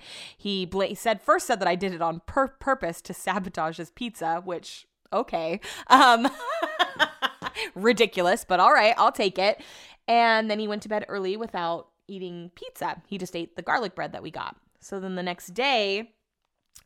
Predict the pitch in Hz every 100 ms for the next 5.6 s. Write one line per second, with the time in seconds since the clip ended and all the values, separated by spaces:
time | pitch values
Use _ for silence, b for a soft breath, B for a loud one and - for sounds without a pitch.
0 | - 208 202 208 - 180 160 165 - 165
1 | 156 160 170 b b 175 190 175 180 185
2 | 311 427 185 170 170 170 175 170 165 165
3 | 160 175 - B B B 202 214 220 208
4 | 254 233 202 202 185 170 165 175 185 165
5 | - 165 170 165 185 -